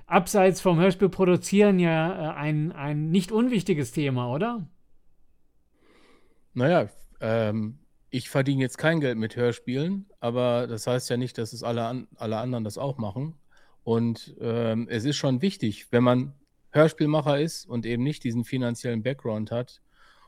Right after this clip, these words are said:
Speaker 2: und vielleicht auch nicht, ähm, einen großen Vertrieb hat, dann stellt sich ja die Frage, ne, wie verdiene ich denn mit Hörspiel Geld?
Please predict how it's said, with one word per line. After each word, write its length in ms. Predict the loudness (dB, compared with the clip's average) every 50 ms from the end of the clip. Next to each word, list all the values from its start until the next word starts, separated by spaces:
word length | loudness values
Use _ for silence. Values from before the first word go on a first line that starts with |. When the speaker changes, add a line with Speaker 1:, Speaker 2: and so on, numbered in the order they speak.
| _ _
Speaker 2:
und 200 | -2 0 0 0
vielleicht 320 | 2 2 2 2 2 2 0
auch 160 | -2 0 0
nicht, 360 | -2 -4 -4 -6 -12 -16 -12 -6
ähm, 540 | -4 -2 0 0 0 0 0 -2 -2 -4 -6 _ _ _ _ _ _ -20 -20 _ _ _ _ _ -6
einen 80 | -4
großen 400 | 0 4 4 4 4 2 0 -4
Vertrieb 500 | -2 -2 -2 -2 -2 -4 -4 -4 -4 -2
hat, 260 | -2 -2 -2 -2 -6 -6
dann 200 | -4 -2 -2 -2
stellt 280 | -2 4 4 4 4 4
sich 120 | 0 -6
ja 80 | -6 -6
die 120 | -6 -6
Frage, 400 | -8 -6 -4 -2 -2 -2 -2 -2
ne, 260 | -2 -2 -2 -2 -6 -10 -18 _ _ _ _ _ _ _ _ _ -6
wie 180 | -2 -2 -2
verdiene 380 | 0 0 0 0 0 0 -2 -2
ich 100 | -4 -6
denn 140 | -4 -4 -2
mit 180 | -4 -4 -4
Hörspiel 580 | -4 -4 -4 -4 -4 -6 -4 -2 -2 -2 -4 -6 _ _ _ _ _ _
Geld? 460 | -2 -2 -2 -2 -4 -8 -14 -20 _